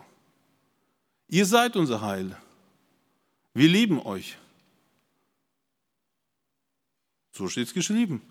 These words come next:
Gott sei Dank hat Josef das gemacht. Gott sei Dank hat Maria das gemacht. Alle haben das gemacht, was die Obrigkeit gesagt hat. Gott sei Dank, die Weisen haben das gemacht. Alle haben immer das gemacht, was man ihnen gesagt hat.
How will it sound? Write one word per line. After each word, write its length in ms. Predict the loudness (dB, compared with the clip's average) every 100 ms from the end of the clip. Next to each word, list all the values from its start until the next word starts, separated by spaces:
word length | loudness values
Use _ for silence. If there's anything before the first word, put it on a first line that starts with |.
| -20 _ _ -20 -20 0
Gott 200 | 2 6
sei 100 | 6
Dank 240 | 6 6
hat 160 | 4 6
Josef 300 | 6 6 4
das 160 | 2
gemacht. 480 | 4 4 4 0 -14 -18 -20 _ _ _ _ _ _ _ _ _ _ _ _ _ _ _
Gott 160 | 2 6
sei 80 | 6
Dank 220 | 6 6
hat 100 | 4 2 0 2
Maria 360 | 4 6 6
das 200 | 4 2
gemacht. 260 | 2 2 4
Alle 220 | 6 6
haben 180 | 6 4
das 160 | 2 2
gemacht, 300 | 2 2 0
was 120 | -4
die 80 | 0
Obrigkeit 420 | 0 0 -2 -2
gesagt 260 | 0 0 2
hat. 100 | 6
Gott 200 | 6 6
sei 80 |
Dank, 280 | 4 4 2
die 220 | 0 0
Weisen 460 | 2 4 2 0 0
haben 120 | 0
das 200 | -2 -6
gemacht. 320 | -6 -8 -10 -18 _ _ _ _ _ _ _ _ _ _ _ _
Alle 380 | 6 6 6 4
haben 240 | 4 4 4
immer 200 | 2 2
das 180 | 0 -2
gemacht, 300 | -2 -2 -4
was 120 | -12
man 120 | -10 -8
ihnen 100 | -6
gesagt 320 | -4 -6 -8
hat. 180 | -18